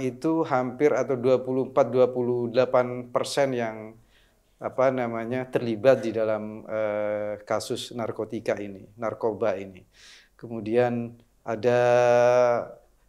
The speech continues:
dua koma dua puluh sembilan juta orang anak-anak muda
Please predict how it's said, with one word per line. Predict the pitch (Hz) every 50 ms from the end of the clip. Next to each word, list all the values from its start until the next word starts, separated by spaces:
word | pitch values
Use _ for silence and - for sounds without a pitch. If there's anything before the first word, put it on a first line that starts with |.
| _ _ _ _ - 139 - _ _ _ _ _ -
dua | 123 117 123 131 131 123 127 -
koma | 131 120 120 123 127 127 123 -
dua | 123 123 120
puluh | 120 - 123 123 123
sembilan | - 127 117 113 127 120 113 104
juta | 120 120 120 139 127 117
orang | 117 120 123 131 127 123 120 113
anak-anak | 117 120 120 110 120 120 123 113
muda | 127 127 120 120 110 123 120 104 92